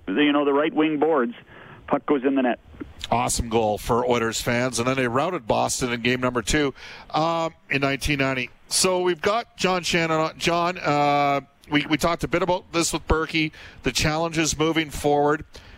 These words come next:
Speaker 2: Uh, we've got, uh, we've got a fluid situation with a, a big league guest tomorrow. That's all we're gonna say right now 'cause we guaranteed something last week that didn't come to fruition. We're hoping to get it done for tomorrow's
Speaker 1: Uh,
Speaker 2: show.
Speaker 1: they won't let you down. They won't let you down.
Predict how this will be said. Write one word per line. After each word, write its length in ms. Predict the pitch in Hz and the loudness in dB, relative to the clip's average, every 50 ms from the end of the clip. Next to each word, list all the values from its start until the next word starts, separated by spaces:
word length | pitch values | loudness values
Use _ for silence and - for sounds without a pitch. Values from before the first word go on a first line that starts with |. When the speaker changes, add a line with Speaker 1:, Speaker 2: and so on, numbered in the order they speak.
| - - | -20 -10
Speaker 2:
Uh, 360 | - - 123 123 123 123 127 127 | -4 -2 0 2 2 0 0 -2
we've 160 | 123 135 127 117 | -2 -4 -2 0
got, 320 | 139 139 139 139 - - - - 120 - - 120 117 - | 0 0 0 -2 -6 -10 -20 -20 -20 -18 -16 -12 -8 -8
uh, 60 | 139 143 127 - - - - - - - - - - - - | -8 -6 -6 -8 -8 -8 -10 -10 -10 -10 -10 -10 -10 -8 -4
we've 260 | 139 135 147 143 135 | 0 2 2 2 2
got 160 | 143 143 135 | 0 0 -2
a 20 | 127 | -2
fluid 320 | - - 165 180 190 180 | -2 0 2 2 4 4
situation 680 | - - 180 165 - - 160 151 151 156 147 - 151 143 | 2 2 0 2 2 2 4 4 4 2 0 -2 0 0
with 120 | 143 127 | 0 2
a, 300 | 127 131 131 - - 127 | 4 4 2 4 4 2
a 60 | 120 - - - - - - 123 113 107 107 | 0 0 -4 -20 -20 -18 -14 -14 -12 -6 -2
big 340 | - 156 165 165 156 139 - - - | 0 0 0 -2 -6 -8 -10 -4 0
league 320 | 135 143 151 165 156 131 | 2 2 2 0 -2 -2
guest 380 | - 147 147 143 143 - - - | -2 0 0 0 0 -2 -2 -2
tomorrow. 400 | 151 143 135 127 120 120 135 - - - - | 0 2 2 2 2 2 0 -2 -6 -20 -16
That's 160 | - - - | -6 -2 0
all 160 | 131 139 156 | 2 2 2
we're 80 | 170 170 | 0 0
gonna 160 | 175 170 156 | 0 0 0
say 240 | - - 175 170 165 | 2 2 2 2 2
right 180 | 165 156 151 | 2 0 0
now 200 | 151 147 147 156 | -2 -2 -2 -2
'cause 300 | 156 - 151 131 110 - - - - - - - - | -2 -2 -2 -2 -2 -4 -6 -8 -14 -16 -12 -6 -2
we 120 | 123 127 | -2 0
guaranteed 480 | 123 147 156 160 160 147 - 165 170 143 | 0 0 0 0 -2 -2 -2 -2 -2 0
something 320 | - 175 165 - - 147 | 0 -2 -2 0 -2 0
last 320 | 139 143 147 151 139 - 151 | 2 2 2 2 0 0 -2
week 140 | 151 147 | -2 -2
that 100 | - 127 | -2 -4
didn't 220 | 107 151 156 156 151 | -2 -2 -2 -2 -2
come 180 | - 160 147 | -2 -2 -2
to 100 | 135 135 | -2 -4
fruition. 460 | 120 - 135 131 139 143 - - 143 131 | -2 0 2 2 4 2 2 0 0 0
We're 120 | 123 110 | 0 0
hoping 280 | - 139 165 175 - 175 | 2 0 -2 0 0 -2
to 40 | 156 | 0
get 160 | 143 147 139 | 0 0 0
it 100 | 139 - | 0 0
done 280 | - 131 131 127 123 117 | 0 -2 -2 -2 -6 -10
for 200 | - - 131 123 117 | -4 0 0 0 0
tomorrow's 500 | - - - 135 147 156 165 170 - - | -2 -4 -2 0 0 0 0 -2 -2 0
Speaker 1:
Uh, 80 | - | 0
Speaker 2:
show. 120 | 127 147 147 | 2 2 2
Speaker 1:
they 120 | 151 170 | 2 2
won't 200 | 175 180 180 170 | 2 2 2 2
let 120 | 170 160 156 | 2 2 2
you 80 | 156 | 2
down. 280 | 143 139 127 123 127 120 - - | 2 2 2 0 -2 -2 -4 -2
They 140 | - - 180 | 0 2 4
won't 200 | 180 175 170 127 | 4 2 2 2
let 120 | 135 135 | 0 0
you 100 | 101 104 | 0 0
down. 240 | 104 104 92 90 85 | 0 -2 -2 -4 -8